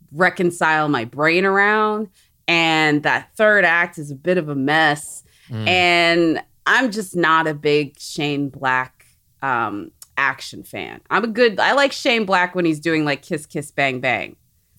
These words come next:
Speaker 1: you know, type stuff. Like, I like that, but, like, I just don't know if I'm as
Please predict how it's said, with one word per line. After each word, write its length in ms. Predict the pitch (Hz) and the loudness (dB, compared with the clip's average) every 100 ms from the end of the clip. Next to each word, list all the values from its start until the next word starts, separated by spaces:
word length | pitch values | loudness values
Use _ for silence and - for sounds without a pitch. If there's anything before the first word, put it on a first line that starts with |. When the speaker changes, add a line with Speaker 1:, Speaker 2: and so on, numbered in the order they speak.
| _ - | _ -4
Speaker 1:
you 120 | 156 | 0
know, 200 | 151 151 | 2 0
type 260 | 151 165 180 | 0 -2 -2
stuff. 420 | - 190 196 160 | 2 2 2 0
Like, 180 | 147 143 | 0 2
I 120 | 156 | 2
like 300 | 170 175 156 | 2 0 0
that, 400 | 151 143 160 - | 0 2 0 0
but, 160 | 156 110 | -2 0
like, 320 | 139 143 - | 0 0 -2
I 120 | 143 | -4
just 260 | 165 190 - | -4 -8 -4
don't 300 | 190 185 - | 0 2 0
know 180 | 170 165 | 0 0
if 100 | 156 | 2
I'm 200 | 127 156 | 2 2
as 180 | 151 - | -2 -6